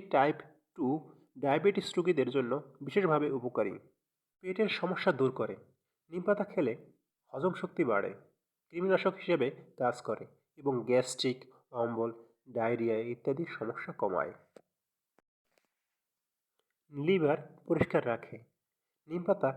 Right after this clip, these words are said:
লিভার ডিঅক্সিফাই করতে সাহায্য করে, অর্থাৎ এটি লিভারের টক্সিন অপসারণ করে কার্যক্ষম বাড়ায়। মাড়ি ও দাঁতের যত্ন। নিম পাতা চিবালে দাঁতের ব্যথা,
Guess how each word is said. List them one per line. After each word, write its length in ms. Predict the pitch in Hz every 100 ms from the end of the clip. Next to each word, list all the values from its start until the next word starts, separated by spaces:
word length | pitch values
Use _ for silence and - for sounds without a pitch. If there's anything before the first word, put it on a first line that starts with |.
| - -
লিভার 300 | 151 165 160 139
ডিঅক্সিফাই 680 | 156 190 - 214 - 165 120
করতে 320 | - 123 -
সাহায্য 420 | 139 - 117 101 101
করে, 240 | 98 - - - _ _ _ _
অর্থাৎ 340 | 175 - 131 131 - _ _
এটি 200 | 180 175 139 - - -
লিভারের 380 | 151 170 180 180 -
টক্সিন 420 | 190 185 - 190
অপসারণ 500 | 175 131 156 - 170 175
করে 180 | 135 113 - - _
কার্যক্ষম 440 | - 139 151 147 165 170
বাড়ায়। 420 | 107 98 87 - - - _ _ _ _ _ _ _ _
মাড়ি 300 | 143 147 175
ও 80 | 165 147
দাঁতের 340 | 131 120 139
যত্ন। 340 | 117 110 - 101 95 - _ _ _ -
নিম 160 | 160 185
পাতা 260 | 196 131 127 -
চিবালে 400 | - 156 143 113 107 _ 147
দাঁতের 300 | 131 123 151
ব্যথা, 400 | 127 123 - 113